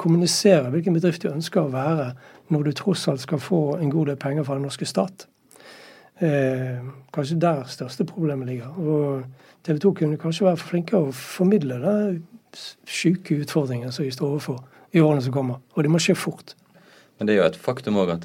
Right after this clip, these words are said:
Speaker 2: veldig få land har kommersielle allmennkringkastere igjen. Sverige hadde det i T fire, men, eh, de ble ikke enige med staten der borte, og da, eh, ble de,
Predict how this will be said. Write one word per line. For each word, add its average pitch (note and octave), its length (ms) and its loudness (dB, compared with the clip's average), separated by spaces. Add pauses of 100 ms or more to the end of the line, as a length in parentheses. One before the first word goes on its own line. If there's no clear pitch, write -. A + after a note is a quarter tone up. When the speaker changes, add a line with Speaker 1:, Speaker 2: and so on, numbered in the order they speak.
(120)
Speaker 2:
veldig F2 220 2
få F2+ 100 -2
land E2+ 220 0
har E2+ 380 2 (100)
kommersielle D#2 420 -4
allmennkringkastere D2+ 680 -6
igjen. D#2 160 -2 (420)
Sverige F#2+ 320 4
hadde F2+ 220 0
det F#2 100 -2
i E2+ 120 -4 (120)
T F2 160 -4
fire, E2+ 300 -4 (540)
men, F#2 180 -4 (100)
eh, E2+ 640 -2
de F#2 160 -6
ble F#2 80 -4
ikke F2 160 -6
enige F2 160 -4
med E2+ 80 -8
staten E2+ 320 -4
der F2 160 2
borte, E2+ 320 -4
og F#2+ 320 -4
da, F2 300 0 (680)
eh, E2+ 320 2
ble F2 160 4
de, E2+ 80 2